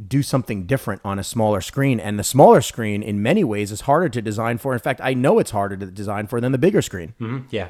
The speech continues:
Speaker 2: absolutely it is, yeah. With, with the Mac, you have, well, you can use a lot of the standard stuff.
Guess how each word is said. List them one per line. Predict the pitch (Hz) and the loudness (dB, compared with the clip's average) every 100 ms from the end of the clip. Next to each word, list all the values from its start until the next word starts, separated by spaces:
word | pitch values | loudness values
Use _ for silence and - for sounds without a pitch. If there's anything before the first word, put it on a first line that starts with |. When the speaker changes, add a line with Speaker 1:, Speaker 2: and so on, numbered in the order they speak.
| - | -10
Speaker 2:
absolutely | 104 98 127 113 87 | -12 -10 -10 -10 -10
it | 85 | -12
is, | 80 - | -14 -16
yeah. | 95 85 _ _ _ _ _ - | -16 -18 _ _ _ _ _ 0
With, | 147 139 | 0 0
with | 131 | -4
the | 143 | -4
Mac, | 131 147 147 127 | 0 0 -2 -8
you | 117 | -8
have, | 110 107 104 95 - _ _ _ _ _ - | -6 -6 -6 -12 -20 _ _ _ _ _ -6
well, | 151 | -4
you | 117 | -4
can | 117 | -4
use | 113 110 107 | -6 -4 -6
a | |
lot | 92 95 101 | -6 -6 -6
of | |
the | 92 | -8
standard | - - 95 95 82 | -12 -10 -10 -10 -12
stuff. | - - 95 90 - - | -12 -10 -10 -12 -20 -20